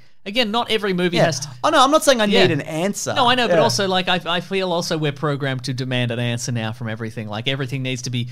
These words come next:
Speaker 1: wrapped up in a neat little bow,
Speaker 2: Yeah.
Speaker 1: and there needs to be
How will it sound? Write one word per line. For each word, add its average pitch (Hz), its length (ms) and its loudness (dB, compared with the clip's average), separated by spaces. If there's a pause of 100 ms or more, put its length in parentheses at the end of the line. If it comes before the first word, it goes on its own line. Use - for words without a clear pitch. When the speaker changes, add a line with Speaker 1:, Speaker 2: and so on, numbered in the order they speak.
(180)
Speaker 1:
wrapped 151 260 -2
up 127 140 -2
in 135 80 -4
a 127 60 -4
neat 131 200 -4
little 120 200 -4
bow, 113 460 -4 (120)
Speaker 2:
Yeah. 135 180 -6
Speaker 1:
and 131 120 -6
there 131 80 0
needs 135 240 0
to 143 80 -4
be 123 240 -2